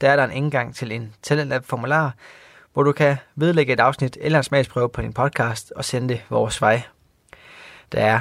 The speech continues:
ingen begrænsninger for, hvad din podcast den kan eller skal handle om. For her i Talentlab, der tror vi på, at de historier, du har lyst til at dele, dem har vi lyst til at høre og sende.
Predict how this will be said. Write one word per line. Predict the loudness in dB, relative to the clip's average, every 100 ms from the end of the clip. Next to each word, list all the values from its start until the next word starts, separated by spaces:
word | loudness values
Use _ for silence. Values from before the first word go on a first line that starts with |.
| -2 -4
ingen | -4 -2
begrænsninger | 0 -2 -2 -4
for, | 2 2
hvad | 2
din | -2
podcast | -2 -2 -2 -6 -2
den | -2 -2
kan | -4 -2 -2
eller | -6 -8
skal | 0 0 0
handle | -2 -2 -4
om. | -6 -12 _ -20 _ _
For | 0 2
her | 2
i | 0
Talentlab, | 0 0 0 -2 -2 -14 -8
der | -4
tror | 2 4
vi |
på, | 4 2
at | 0 -2
de |
historier, | -4 -4 2 2 2 -2 -6
du |
har | -4
lyst | -4
til | -4
at | -2
dele, | 0 2 0 -2 _ -4
dem | -2
har | -2
vi |
lyst | -4 -4
til |
at | -4
høre | 2 4 4 2
og | -4
sende. | -4 -2 2 0